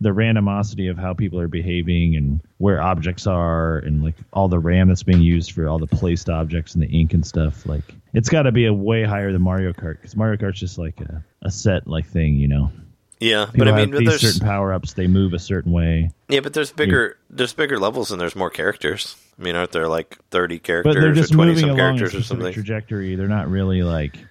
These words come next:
Speaker 1: changing the landscape as they move
Speaker 2: Yeah,
Speaker 1: and
Speaker 2: I
Speaker 1: stuff
Speaker 2: mean,
Speaker 1: like that.
Speaker 2: the, the frame rate does drop, though, in, like, split screen on Mario Kart. I think they just don't care
Speaker 1: It does.
Speaker 2: as much.
Speaker 1: No, I've seen it. I mean,
Speaker 2: It's not the same thing, I guess.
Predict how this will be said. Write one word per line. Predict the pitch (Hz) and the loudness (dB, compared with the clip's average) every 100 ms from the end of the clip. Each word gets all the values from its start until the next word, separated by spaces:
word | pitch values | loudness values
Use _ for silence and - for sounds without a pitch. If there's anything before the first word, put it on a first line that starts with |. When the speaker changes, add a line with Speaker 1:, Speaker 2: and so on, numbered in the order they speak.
| _ _ - | _ _ -2
Speaker 1:
changing | 127 117 101 98 | 4 6 6 4
the | |
landscape | 92 92 95 90 - 85 78 | 4 2 2 0 -2 -6 -4
as | 90 | -4
they | 82 | 0
move | 82 87 85 82 80 92 _ | 2 2 2 0 -2 -6 _
Speaker 2:
Yeah, | 101 98 92 | -2 0 0
Speaker 1:
and | |
Speaker 2:
I | 67 | 0
Speaker 1:
stuff | 107 | -2
Speaker 2:
mean, | 123 123 | -2 -4
Speaker 1:
like | 120 | -8
that. | - 71 71 _ - | -8 -6 -8 _ -4
Speaker 2:
the, | 127 127 120 101 123 131 | 2 4 2 0 -6 -2
the | 135 | -2
frame | 123 156 175 | 0 -2 0
rate | 127 90 | 0 0
does | 101 92 | -2 -2
drop, | - 90 90 - | 0 0 0 -2
though, | 76 78 | -4 -4
in, | 78 | -6
like, | 78 73 | -10 -12
split | - 71 - | -8 -8 -8
screen | - 73 55 - _ - | -10 -10 -10 -20 _ -12
on | 73 | -10
Mario | 73 69 | -8 -8
Kart. | 65 71 76 | -8 -6 -6
I | |
think | 80 87 | -6 -8
they | 73 | -12
just | 69 - | -14 -14
don't | 65 - | -14 -10
care | 65 65 _ _ _ - | -10 -12 _ _ _ 0
Speaker 1:
It | 208 | 2
does. | 127 95 | 2 0
Speaker 2:
as | 107 | -2
much. | 67 - - _ _ - | -6 -14 -16 _ _ -4
Speaker 1:
No, | 196 175 | 0 2
I've | 160 160 | 2 0
seen | 127 101 | 0 0
it. | 107 - | -2 -4
I | 113 | -2
mean, | 110 | 2
Speaker 2:
It's | 104 98 | 2 0
not | 92 | -4
the | - | -6
same | - 78 | -8 -8
thing, | - 78 76 - - | -8 -10 -10 -16 -12
I | |
guess. | 78 78 - - - | -8 -6 -6 -10 -12